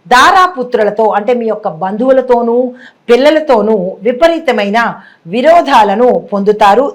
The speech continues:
దీంతో పాటు మీ యొక్క స్వజనులు అంటే కుటుంబంలో వారితోనే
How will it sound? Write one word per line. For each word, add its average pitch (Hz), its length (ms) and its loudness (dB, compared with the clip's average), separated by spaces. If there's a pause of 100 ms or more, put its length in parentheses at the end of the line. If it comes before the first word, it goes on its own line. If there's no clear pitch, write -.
దీంతో 220 360 0
పాటు 190 600 0 (340)
మీ 269 120 -2
యొక్క 294 360 0
స్వజనులు 254 640 0
అంటే 214 220 -4
కుటుంబంలో 277 680 -2
వారితోనే 240 840 0